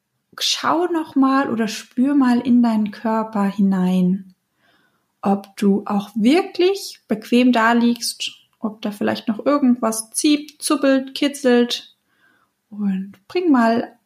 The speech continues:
all deine Konzentration auf deinen Körper und versuch mal, die Störungen, die noch da sind, beiseite zu räumen. Vielleicht brauchst du auch noch eine Decke, dass dir nicht zu kalt wird während der Meditation.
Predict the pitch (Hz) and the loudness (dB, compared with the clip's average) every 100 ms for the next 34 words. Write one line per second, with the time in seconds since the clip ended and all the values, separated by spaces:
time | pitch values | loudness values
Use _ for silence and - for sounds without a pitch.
0 | _ 254 247 254 247 226 220 - 214 208 | _ -2 0 2 2 2 0 -2 -2 0
1 | 202 214 208 214 202 202 196 190 196 220 | -2 -2 -4 0 0 0 -2 -2 -4 -4
2 | 208 208 190 202 190 - 202 208 208 - | -4 -2 -4 -2 -4 -4 -8 -6 -6 -2
3 | 208 196 - - - _ - 330 330 - | -2 -2 -4 -20 -20 _ -4 -4 -2 -2
4 | 254 262 262 247 247 233 226 226 214 208 | 2 4 4 4 4 6 4 2 0 -2
5 | - _ 214 208 214 214 202 214 208 208 | -8 _ 0 2 2 0 0 4 4 4
6 | 202 - - _ _ _ _ _ 285 262 | 2 -4 -14 _ _ _ _ _ -4 -2
7 | 180 175 196 202 - 208 175 180 185 185 | 0 -2 -4 -8 -8 -2 0 2 2 -2
8 | - - 233 240 247 - _ - 233 233 | -8 -2 0 0 -2 -8 _ -8 -4 -4
9 | - 226 226 233 240 277 277 277 262 254 | -4 0 2 2 2 0 0 2 2 2
10 | - _ _ - _ - 233 - 226 226 | -4 _ _ -20 _ -6 -6 -2 2 4
11 | 220 220 - - 240 - 240 233 240 - | 4 2 -2 -2 -2 0 0 0 -2 -6
12 | 226 226 220 220 214 214 208 214 208 - | -2 0 2 2 0 0 -2 -6 -8 -2
13 | 208 208 202 202 | 2 4 2 0